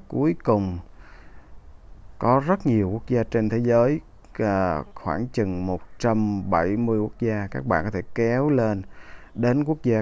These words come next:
cuối cùng mới bị nhiễm, đó là một trăm bảy mươi, Togo. Số người nhiễm là một người, mới có một người thôi. Và <clears throat> tương tự như vậy, chúng ta thoát ra và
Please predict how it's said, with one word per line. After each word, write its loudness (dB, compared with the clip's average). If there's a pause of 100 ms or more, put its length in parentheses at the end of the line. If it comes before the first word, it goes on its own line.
(120)
cuối 2
cùng 2 (200)
mới 0
bị 2
nhiễm, 0
đó 0
là 0
một -4
trăm 2
bảy 2
mươi, 2 (180)
Togo. 4 (440)
Số 2
người 4
nhiễm 2
là 0
một 0
người, 0 (1300)
mới -2
có 0
một 0
người 2
thôi. 2 (640)
Và 0 (680)
<clears throat> 2
tương 2
tự 6
như 4
vậy, 4
chúng 0
ta 6
thoát 2
ra 6
và 2